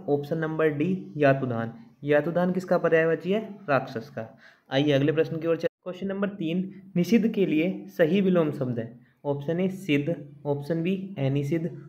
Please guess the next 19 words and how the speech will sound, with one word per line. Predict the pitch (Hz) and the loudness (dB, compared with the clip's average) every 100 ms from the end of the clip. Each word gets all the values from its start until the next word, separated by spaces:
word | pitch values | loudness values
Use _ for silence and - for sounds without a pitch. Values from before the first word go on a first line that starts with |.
| - | -4
Option | 139 139 170 | -2 0 -2
सी | 160 185 190 190 - | -2 -2 -2 -4 -6
विहित | 143 151 170 - - _ - | -4 -2 -4 -6 -18 _ 2
और | 147 | 4
option | 143 147 151 | 4 2 0
D | 165 190 - - | 0 0 -4 -2
गृहीत। | 139 131 131 127 127 - - _ - | 2 2 0 -2 -6 -14 -20 _ -4
तो | |
guys, | 156 170 196 | 2 4 4
निषिद्ध | 170 156 185 180 | 0 0 -2 0
का | 185 | 2
अर्थ | 160 | 2
होता | 151 143 | 2 2
है | 143 185 - - 147 | 0 0 -4 -10 -6
जिस | 147 | -2
पर | 151 | 0
रोक | 190 156 139 | 4 4 4
लगी | 120 120 | 0 0
हो। | 123 | -4